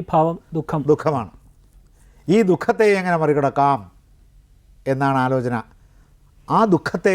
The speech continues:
Speaker 2: മറികടക്കുന്നതിനുള്ള അന്വേഷണത്തിൽ നിന്നാണ്. ആത്മാവിൻ്റെ സ്വരൂപത്തെ, മനുഷ്യനിൽ സ്ഥിതി ചെയ്യുന്ന ചൈതന്യത്തിൻ്റെ സ്വരൂപത്തെ എങ്ങനെ സാക്ഷാത്കരിച്ച്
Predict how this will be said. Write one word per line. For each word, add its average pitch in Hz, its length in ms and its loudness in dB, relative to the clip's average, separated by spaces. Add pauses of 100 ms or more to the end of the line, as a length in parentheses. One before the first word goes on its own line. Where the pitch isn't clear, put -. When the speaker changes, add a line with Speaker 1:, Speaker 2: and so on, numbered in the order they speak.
(140)
Speaker 2:
മറികടക്കുന്നതിനുള്ള 135 1000 -2
അന്വേഷണത്തിൽ 120 640 -8 (100)
നിന്നാണ്. 87 300 -18 (1040)
ആത്മാവിൻ്റെ 202 600 0
സ്വരൂപത്തെ, 160 440 2 (160)
മനുഷ്യനിൽ 175 520 0 (340)
സ്ഥിതി 156 320 2
ചെയ്യുന്ന 165 340 2 (120)
ചൈതന്യത്തിൻ്റെ 151 800 0
സ്വരൂപത്തെ 151 520 2 (460)
എങ്ങനെ 175 320 0
സാക്ഷാത്കരിച്ച് 147 1040 0